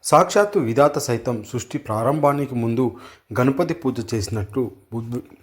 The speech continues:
బుగ్వేదం చెబుతుంది. అలాంటి వినాయకుడు పుట్టినరోజైన భాద్రపద శుద్ధి చవితి రోజున వినాయకుడి చవితి జరుపుకుంటారు. ఈ సంవత్సరం వినాయక చవితి ఆగస్టు ఏడున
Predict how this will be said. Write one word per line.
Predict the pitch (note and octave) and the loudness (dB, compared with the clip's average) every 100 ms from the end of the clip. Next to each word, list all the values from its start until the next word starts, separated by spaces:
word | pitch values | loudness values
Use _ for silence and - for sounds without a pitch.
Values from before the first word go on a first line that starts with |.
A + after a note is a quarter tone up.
| _ _ - - - _ C3+ | _ _ -20 -20 -20 _ 4
బుగ్వేదం | F3 E3 D#3 C3 C3 | 4 6 6 6 0
చెబుతుంది. | G#2+ F#2+ G#2 G2+ G2 - _ _ _ _ _ B2+ | -4 -6 -6 -8 -10 -14 _ _ _ _ _ 0
అలాంటి | C#3 G3 F#3+ | 4 4 2
వినాయకుడు | C#3+ C#3+ C#3 D#3+ | 0 0 0 -4
పుట్టినరోజైన | - C3 C3+ C3 A#2+ A#2+ A#2+ A#2+ G#2+ - - - - - | -4 -6 -4 -2 0 0 -2 -2 -6 -10 -20 -20 -20 -2
భాద్రపద | G#2+ D3 E3 F3 D3 C3+ | 4 6 4 2 2 2
శుద్ధి | - A#2 A#2+ A#2 | -2 -6 -6 -2
చవితి | A2+ A2 A2+ - _ - | -4 -4 -8 -10 _ -16
రోజున | A2 A2 G#2+ C3 E3+ - _ _ | -8 -6 -4 -4 -6 -12 _ _
వినాయకుడి | A2+ B2 D3 C#3+ B2 A#2 | -2 2 2 0 -2 -4
చవితి | A2 A#2+ A2 - _ _ _ _ _ _ - | -2 -4 -4 -8 _ _ _ _ _ _ -6
జరుపుకుంటారు. | A2 G#2 - G2+ G#2 G2+ G2+ - _ _ _ _ | -6 -6 -8 -6 -4 -4 -6 -12 _ _ _ _
ఈ | C3+ | 0
సంవత్సరం | B2 A#2 A#2+ - F#3 F#3+ - - _ | 2 2 2 0 -2 -4 -14 -20 _
వినాయక | C#3+ G3+ A3 - | 2 4 2 0
చవితి | C#3 C#3 C3+ | 0 2 -2
ఆగస్టు | A2+ A#2+ - A2+ | -2 -4 -6 -4
ఏడున | G#2 A2 A2 | -4 -4 -6